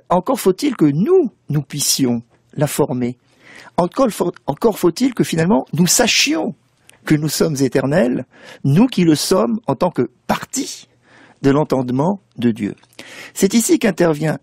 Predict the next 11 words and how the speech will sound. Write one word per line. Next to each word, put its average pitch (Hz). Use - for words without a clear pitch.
l'autre 123
aspect, 233
c'est-à-dire 175
que 131
l'idée 190
du 117
corps, 113
c'est 196
l'idée 180
d'un 143
corps 135